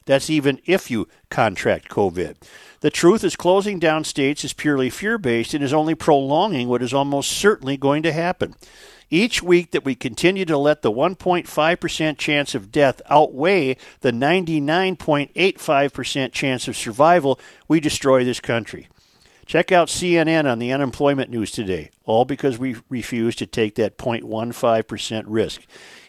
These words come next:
Each week we delay reopening is a massive historic cost,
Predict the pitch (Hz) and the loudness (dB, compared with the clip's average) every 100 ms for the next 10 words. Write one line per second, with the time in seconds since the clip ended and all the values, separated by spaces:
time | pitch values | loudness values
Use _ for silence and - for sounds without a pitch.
0 | - 156 226 - 185 202 - - 156 165 | -4 -2 -2 -2 2 0 0 -8 -4 -4
1 | 170 143 131 156 135 151 170 165 127 156 | -4 -2 0 2 4 4 4 0 0 0
2 | 156 156 151 139 110 117 - 123 110 120 | 4 4 4 2 -2 -4 -4 -6 -2 -4
3 | 110 110 131 156 - 190 165 120 - - | -4 -4 -2 -2 0 0 -2 -8 -4 2
4 | 139 139 - - 135 113 - | 4 2 -2 0 0 0 -4